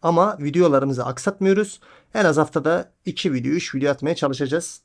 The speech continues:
Yayınlarımızı da kaçırmayacaksınız. Her gün neredeyse yayında olacağım mesaiye kalmazsam.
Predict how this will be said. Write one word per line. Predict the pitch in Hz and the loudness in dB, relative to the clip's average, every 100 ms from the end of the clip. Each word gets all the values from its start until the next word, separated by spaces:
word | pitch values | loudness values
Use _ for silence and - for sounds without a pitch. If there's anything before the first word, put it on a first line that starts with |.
| _ | _
Yayınlarımızı | 147 185 165 143 139 143 180 | 0 2 4 2 0 -4 -4
da | 202 | -4
kaçırmayacaksınız. | 151 - 160 135 127 123 160 190 - | -4 -4 -2 -2 -2 -6 -8 -8 -2
Her | 202 | 0
gün | 175 160 170 | 2 0 0
neredeyse | 180 139 139 180 | 0 0 -2 0
yayında | 147 151 151 | 0 2 2
olacağım | 147 160 | 2 2
mesaiye | 175 170 160 190 | 0 4 4 6
kalmazsam. | 170 165 156 - 113 | 4 4 0 -2 -10